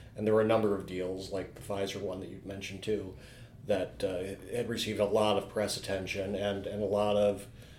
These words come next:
attention even at the household level. People who weren't normally th-, thinking about these things,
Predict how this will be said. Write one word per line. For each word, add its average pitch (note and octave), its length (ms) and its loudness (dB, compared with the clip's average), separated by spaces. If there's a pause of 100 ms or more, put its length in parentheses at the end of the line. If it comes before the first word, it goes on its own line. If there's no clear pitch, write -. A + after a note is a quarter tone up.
(160)
attention G#2+ 560 0
even G#2 640 0
at F#2 120 -10
the F#2+ 80 -6
household G#2 540 2
level. F#2 440 -4
People G#2 260 -4
who F2+ 80 -4
weren't G#2 340 -4
normally G#2+ 460 0 (140)
th-, G#2+ 100 -4 (140)
thinking A2+ 280 -8
about G#2 240 0
these G2+ 220 -6
things, F2+ 380 -8